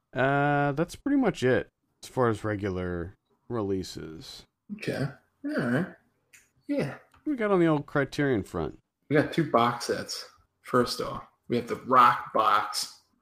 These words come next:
Speaker 2: a bunch of rock docs and whatnot. So you have, uh, A Hard Day's Night from nineteen sixty-four, the Beatles one. Monterey Pop Festival from nineteen sixty-seven,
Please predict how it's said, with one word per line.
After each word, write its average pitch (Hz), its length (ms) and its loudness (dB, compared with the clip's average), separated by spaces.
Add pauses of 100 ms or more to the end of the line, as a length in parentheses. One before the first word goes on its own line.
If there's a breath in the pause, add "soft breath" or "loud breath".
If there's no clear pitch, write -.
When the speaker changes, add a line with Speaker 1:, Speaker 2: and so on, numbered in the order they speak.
(120)
Speaker 2:
a 123 40 2
bunch 113 100 -4
of - 220 -14
rock 127 380 6
docs - 520 -4 (180)
and 104 200 -10
whatnot. 110 640 -4 (280)
So - 140 2
you 120 100 6
have, 110 420 6
uh, 107 540 4
A 139 60 0
Hard 123 240 4
Day's 127 200 6
Night 113 280 4 (200)
from 120 100 -2
nineteen 107 300 0
sixty-four, 110 720 0 (340 loud breath)
the 117 60 -6
Beatles 107 460 2
one. 110 240 -4 (300)
Monterey 113 380 6
Pop 117 340 0
Festival 117 340 0
from 117 220 -4
nineteen 110 340 -4
sixty-seven, 117 720 0